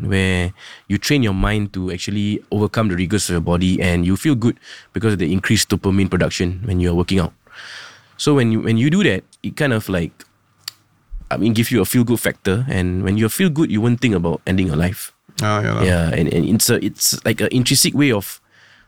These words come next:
Speaker 1: not say cure, uh, like, an intrinsic way of curing depression by making you feel better about yourself. So I guess everybody should work out lah, I believe.
Speaker 2: Yeah, yeah,
Speaker 1: Uh,
Speaker 2: yeah.
Speaker 1: everybody should
Speaker 2: Everybody
Speaker 1: work
Speaker 2: should
Speaker 1: out in a
Speaker 2: work out.
Speaker 1: sense, uh, because it makes you feel good. You'll get,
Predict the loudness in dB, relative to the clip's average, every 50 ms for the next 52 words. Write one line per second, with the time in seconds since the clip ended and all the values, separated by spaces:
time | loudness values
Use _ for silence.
0 | _ _ _ _ -4 -2 -2 -2 0 -2 -2 -2 0 -2 -2 -2 0 0 2 2
1 | 2 0 0 -2 -2 -2 -2 -2 -2 -2 0 -2 -2 0 0 0 0 -2 -4 -10
2 | -4 0 0 2 2 2 0 0 -2 -2 -2 -2 -2 -2 -2 -4 -4 -2 -2 0
3 | 0 0 0 0 0 0 0 2 0 0 0 0 -2 0 -2 -2 0 0 -2 -2
4 | -2 -2 -4 -4 -6 -8 -16 -20 -20 -20 -20 -20 -20 -20 -20 -20 _ -4 0 0
5 | 2 2 2 0 -2 -2 -6 -8 _ _ _ _ _ _ _ _ -20 -20 _ -8
6 | _ -2 0 0 2 2 2 2 2 0 0 0 0 -2 -2 -4 -4 -2 -2 -2
7 | 0 0 0 0 -2 -8 -14 _ _ -4 -2 0 0 2 2 2 2 2 2 2
8 | 2 2 2 0 0 0 0 0 0 0 0 -2 0 0 0 -2 0 0 0 0
9 | 0 -2 -4 -6 -4 -4 -2 -2 -2 0 2 0 2 2 0 0 0 -2 0 2
10 | 2 0 2 4 2 2 2 0 -8 -18 -18 -18 -18 -20 -20 -20 -14 _ 0 0
11 | 2 2 2 0